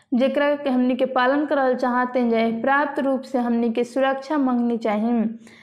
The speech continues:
अय्यूब ओकर एक के ग्यारह में कहेला कि शैतान ने परमेश्वर के ताना मरलस,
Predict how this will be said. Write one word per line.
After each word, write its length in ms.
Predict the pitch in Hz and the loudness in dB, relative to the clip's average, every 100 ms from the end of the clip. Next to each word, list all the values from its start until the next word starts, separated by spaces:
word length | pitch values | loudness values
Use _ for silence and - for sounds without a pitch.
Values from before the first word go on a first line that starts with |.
| - - _ - | -20 -20 _ 0
अय्यूब 340 | 277 320 330 | 2 4 2
ओकर 240 | 320 311 294 | 2 2 2
एक 200 | 311 311 | 0 0
के 140 | 285 | 2
ग्यारह 280 | 262 277 294 | 4 4 4
में 140 | 277 | 2
कहेला 380 | 262 277 302 302 | 2 2 2 0
कि 240 | 294 269 254 | 0 0 0
शैतान 600 | 262 269 277 311 349 330 | 2 2 2 2 2 2
ने 120 | 285 | 2
परमेश्वर 600 | 285 269 247 285 277 294 | 2 2 2 2 0 0
के 260 | 294 254 | 2 0
ताना 400 | 240 247 269 294 | 2 0 2 2
मरलस, 560 | 311 294 247 233 226 226 | 2 2 2 2 0 0